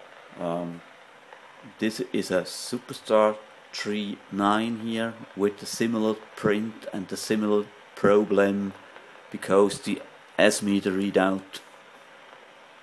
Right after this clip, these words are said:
And this is the modified Superstar three sixty F M P B O ten here, uh, with, um,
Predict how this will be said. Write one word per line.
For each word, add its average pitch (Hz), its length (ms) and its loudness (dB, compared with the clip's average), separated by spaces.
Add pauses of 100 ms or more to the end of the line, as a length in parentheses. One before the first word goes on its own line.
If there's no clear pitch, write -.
(1160)
And 85 160 -12
this - 460 -2 (680)
is - 140 -12
the - 140 -8
modified 101 640 2
Superstar 98 920 4 (400)
three 95 300 -6
sixty - 460 -2
F 92 200 2
M 104 420 0
P 110 200 -2
B 110 340 0
O 101 360 4
ten 107 320 -2
here, 117 380 -2 (1300)
uh, 92 220 0
with, 95 440 0
um, 90 460 4